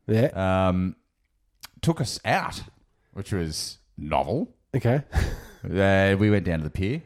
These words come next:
Speaker 2: It got us, uh, got us those hand reels, and, uh,
Speaker 1: Hand lines?
Speaker 2: it was hand, hand lines, and you caught about three or four fish.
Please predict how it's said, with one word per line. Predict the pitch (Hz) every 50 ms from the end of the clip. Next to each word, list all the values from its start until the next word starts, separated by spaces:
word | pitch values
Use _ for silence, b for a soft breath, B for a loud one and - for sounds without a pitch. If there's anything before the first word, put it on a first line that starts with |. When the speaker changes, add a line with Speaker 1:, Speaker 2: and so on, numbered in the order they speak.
| -
Speaker 2:
It | - -
got | - 90 80
us, | 78 - - -
uh, | 80 71 71 69 73
got | - 87
us | 82 76 -
those | - 76 71 -
hand | - - - 80 85 87 87 87
reels, | 87 92 101 127 - 254 - - - _ _ _ _ _ _ _ _ _ _ -
and, | - - 95 95 95 95 95 95 95 95 92 101
uh, | 98 95 92
Speaker 1:
Hand | 92 92 92 104
lines? | 120 127
Speaker 2:
it | 98
was | 98 98
hand, | - 120 113 107 107 95
hand | 87 101 101 104 104
lines, | 101 107 127 165 190 135 -
and | - 101 101 107
you | 113 120
caught | 117 - - 123 113 110 -
about | - 107 110 107 107 - - -
three | - 120 120
or | 120 113 - 101 104
four | - 131 156
fish. | 175 - - 71 - - - - -